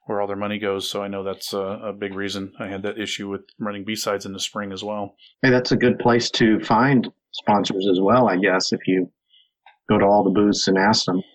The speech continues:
Speaker 1: That's a lot of booths. R S A is a big con.
Speaker 2: It
Speaker 1: But
Speaker 2: is
Speaker 1: if you're
Speaker 2: a lot of
Speaker 1: interested,
Speaker 2: booths.
Speaker 1: and if you know somebody,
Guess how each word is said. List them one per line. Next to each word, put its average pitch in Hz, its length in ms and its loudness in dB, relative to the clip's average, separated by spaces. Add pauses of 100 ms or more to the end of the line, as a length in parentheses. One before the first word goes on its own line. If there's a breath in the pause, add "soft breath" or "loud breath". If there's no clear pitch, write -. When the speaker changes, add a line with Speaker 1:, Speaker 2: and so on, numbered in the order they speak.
Speaker 1:
That's 117 200 -2
a 110 40 -2
lot 113 160 0
of 117 60 -4
booths. 117 400 -2
R 120 100 -2
S 107 140 -6
A - 20 0
is 110 120 -4
a 104 40 -10
big 113 240 -4
con. 113 360 -6 (520 loud breath)
Speaker 2:
It 135 260 6
Speaker 1:
But 131 100 6
Speaker 2:
is 123 60 4
Speaker 1:
if - 40 6
you're 160 100 6
Speaker 2:
a - 20 4
lot - 100 6
of - 60 6
Speaker 1:
interested, 117 200 6
Speaker 2:
booths. - 240 -4 (180)
Speaker 1:
and 147 340 -2
if 123 80 -2
you 127 120 -2
know 143 100 4
somebody, 123 420 2